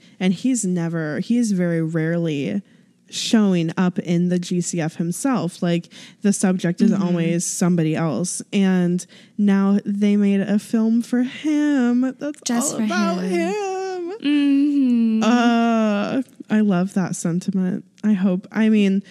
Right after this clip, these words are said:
Speaker 1: now I really would like to see his reaction. Like, I wonder if he knew,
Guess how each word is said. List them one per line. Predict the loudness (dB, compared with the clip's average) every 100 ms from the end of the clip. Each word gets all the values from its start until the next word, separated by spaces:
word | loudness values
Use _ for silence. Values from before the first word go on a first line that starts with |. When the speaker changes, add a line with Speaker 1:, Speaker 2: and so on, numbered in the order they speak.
| -20 _ _ _ -2
Speaker 1:
now | 2 2 4
I |
really | 2 2 2 2
would | 0 0
like | -2
to | 0
see | -2 0
his | 0 0
reaction. | 0 -2 -2 -2
Like, | 0 2
I |
wonder | 2 2 2 2
if | 0
he | 2 2
knew, | 2 2 4 4 4 2